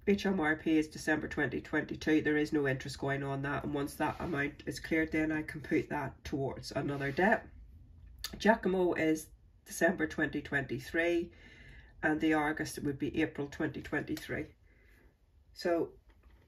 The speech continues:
<coughs> sorry, just a bit of a tickle in my throat. So, payments made, what I have made this month. So obviously you've seen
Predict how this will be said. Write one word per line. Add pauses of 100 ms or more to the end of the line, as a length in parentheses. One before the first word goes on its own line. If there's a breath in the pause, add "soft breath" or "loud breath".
(440)
<coughs>
sorry,
just
a
bit
of
a
tickle
in
my
throat. (1900 loud breath)
So, (460 loud breath)
payments
made, (240)
what
I
have
made
this
month. (760 loud breath)
So
obviously
you've
seen